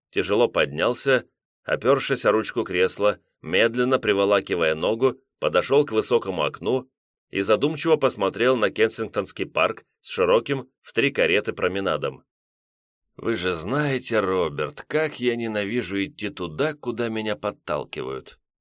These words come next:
произнёс он настолько тихо, что Солсбери больше догадался, чем услышал слова короля. «Ваше Величество, Адмиралтейство предлагает ограничиться показательной поркой вашего нерадивого племянника,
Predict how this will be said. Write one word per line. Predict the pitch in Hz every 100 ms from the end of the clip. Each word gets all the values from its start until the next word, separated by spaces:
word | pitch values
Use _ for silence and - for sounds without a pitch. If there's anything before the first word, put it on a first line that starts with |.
| -
произнёс | 87 90 90 90 90
он | 87
настолько | 87 - 82 76 76
тихо, | - 147 143 139 127 _
что | _ - 95
Солсбери | 135 139 107 120 117
больше | 101 110 - 101
догадался, | 101 95 110 90 71 - 64 - _
чем | - 90
услышал | 87 - 101 120 131
слова | - 80 73 71
короля. | 85 82 78 67 _ _ _ _ _ _ _ _ _ _
«Ваше | 78 87 -
Величество, | 85 82 - - 69 - _ _ _ _
Адмиралтейство | - 85 95 104 104 127 131 131
предлагает | 110 107 107 104 113 110
ограничиться | 98 98 104 127 120 117
показательной | - 98 104 95 104 98 98 92
поркой | 82 104 117 120
вашего | 95 92 101 101
нерадивого | 98 95 90 87 92 90 85
племянника, | 82 82 80 80 87 90 120